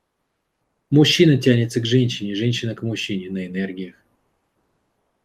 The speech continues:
Любые властные отношения, взрослый ребёнок, армейские отношения, старший там и младший,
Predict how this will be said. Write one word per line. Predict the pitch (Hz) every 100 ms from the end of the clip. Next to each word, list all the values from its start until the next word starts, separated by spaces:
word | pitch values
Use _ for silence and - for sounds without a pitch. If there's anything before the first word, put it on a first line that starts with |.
| _ _ -
Любые | 135 147 165 156
властные | 143 156 160 - 131 117
отношения, | 120 113 - 110 98 95 92 -
взрослый | 107 127 143 - 113 104
ребёнок, | 104 107 110 98 92 90
армейские | 127 120 131 131 - 117
отношения, | 110 110 - 113 101 98
старший | - - 120 117 - 95
там | 98 92 92
и | 90
младший, | 92 104 101 - - 90